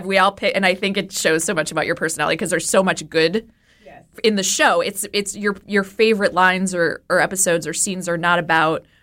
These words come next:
Speaker 1: what is actually good on the show 'cause there's so much. It's more about, like, what, what really strikes you and you really, like, relate to it for some deep reason. Like, you,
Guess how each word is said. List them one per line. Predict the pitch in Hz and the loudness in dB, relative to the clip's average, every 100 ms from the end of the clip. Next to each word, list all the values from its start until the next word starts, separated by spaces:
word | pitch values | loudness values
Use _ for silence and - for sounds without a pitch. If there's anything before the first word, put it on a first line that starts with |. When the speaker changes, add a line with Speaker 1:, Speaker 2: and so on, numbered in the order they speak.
| _ | _
Speaker 1:
what | - 190 185 | -6 2 2
is | 170 - | 2 -2
actually | 156 - 208 202 | -4 -4 -4 -2
good | 220 | 0
on | 226 | 0
the | |
show | 240 233 | 0 -4
'cause | 214 165 | -4 -6
there's | 160 151 | -6 -2
so | - 156 | -2 -2
much. | 147 147 180 202 - | -4 -4 -4 -4 -8
It's | - 190 | -8 -8
more | 185 175 165 | -6 -2 0
about, | 160 160 | 2 0
like, | 151 156 - _ _ | 0 -4 -6 _ _
what, | - 208 202 | -2 0 0
what | - 202 - | -2 -2 -2
really | 196 180 185 175 | -2 -2 0 -2
strikes | - - 175 165 - | -4 0 0 0 -6
you | 165 170 | -4 -2
and | 156 147 | -2 -4
you | 147 | -12
really, | 147 151 147 131 | -12 -10 -8 -10
like, | - - - | -12 -12 -12
relate | 160 147 - 95 | -12 -10 -8 -10
to | - 139 | -10 -8
it | - - | -8 -8
for | 147 | -10
some | 147 - 135 135 | -8 -8 -8 -10
deep | 160 156 - | -14 -16 -14
reason. | - 135 143 139 | -12 -10 -10 -8
Like, | 143 143 | -8 -8
you, | 135 139 | -14 -16